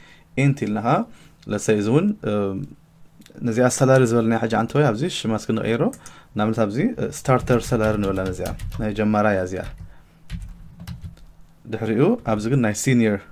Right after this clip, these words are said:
እ፣ ሳላሪ ክንብላ ነዚኣ። ሲኒየር ሳላሪ ኸ ሕጂ ኢንቲጀር ክሳብ ክንደይ ክሕዘልና ይኽእል እንተለና፣ ክሳብ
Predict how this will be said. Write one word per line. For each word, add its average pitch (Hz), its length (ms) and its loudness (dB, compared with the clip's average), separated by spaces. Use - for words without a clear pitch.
እ፣ 107 120 -4
ሳላሪ 107 360 0
ክንብላ 98 300 -2
ነዚኣ። 98 260 0
ሲኒየር 139 300 2
ሳላሪ 127 280 4
ኸ 135 100 2
ሕጂ 120 220 -6
ኢንቲጀር 151 440 4
ክሳብ 135 240 -2
ክንደይ 131 220 2
ክሕዘልና 123 280 2
ይኽእል 123 140 2
እንተለና፣ 131 300 0
ክሳብ 120 840 0